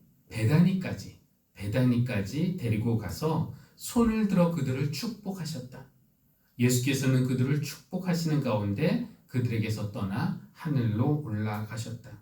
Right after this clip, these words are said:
그러니까 베다니는 예수님이 승천하시면서 제자들을 축복하신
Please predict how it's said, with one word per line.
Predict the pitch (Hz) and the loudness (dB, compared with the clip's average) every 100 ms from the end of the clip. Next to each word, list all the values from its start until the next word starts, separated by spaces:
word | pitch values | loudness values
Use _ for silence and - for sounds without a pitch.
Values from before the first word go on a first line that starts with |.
| _ _ _ _ - | _ _ _ _ -4
그러니까 | 196 202 - | -2 0 2
베다니는 | 120 143 151 131 147 117 - - - - | 4 6 4 2 2 0 -4 -10 -20 -8
예수님이 | 117 113 127 120 | -4 -2 2 2
승천하시면서 | 120 - 190 196 165 - 120 110 - | 2 0 -2 -2 -2 -2 -2 -2 -4
제자들을 | - 104 104 110 104 139 175 - - - | -8 -6 -4 -4 -2 0 0 -2 -10 -20
축복하신 | - 233 - 214 - - 117 - 131 - | -4 -4 -4 -8 -6 -4 -2 -2 0 -2